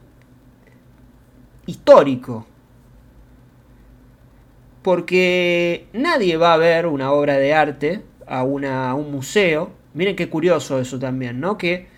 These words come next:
a las pinturas se les dice obra de arte. Ahora, una película cuando es buena, se dice, "Qué obra de arte que es",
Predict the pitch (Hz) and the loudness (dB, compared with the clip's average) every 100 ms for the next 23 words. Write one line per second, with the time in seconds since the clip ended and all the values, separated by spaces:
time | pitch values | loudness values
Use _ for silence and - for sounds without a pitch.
0 | - - - - _ - 151 160 - - | -20 -20 -20 -20 _ -2 0 0 -4 -14
1 | - 180 185 294 277 - 180 165 196 196 | -8 -6 -4 2 2 2 -2 -2 -4 0
2 | 196 180 160 131 113 - 113 123 - _ | 2 4 2 0 -4 -10 -16 -18 -20 _
3 | - _ - - - - _ _ - - | -20 _ -20 -20 -20 -20 _ _ -20 -20
4 | - - - - 156 160 190 262 247 220 | -20 -20 -20 -6 2 4 6 4 2 0
5 | 240 240 175 151 151 190 165 165 202 233 | 0 0 2 0 0 0 0 2 2 2
6 | 214 123 - - - - - - 143 143 | 0 -2 -8 -20 -20 -20 -20 -4 -2 -2
7 | 131 - 180 170 147 127 127 151 151 131 | -4 4 6 6 4 2 4 4 4 0
8 | 131 123 135 131 - - | -6 -6 -4 -6 -8 -16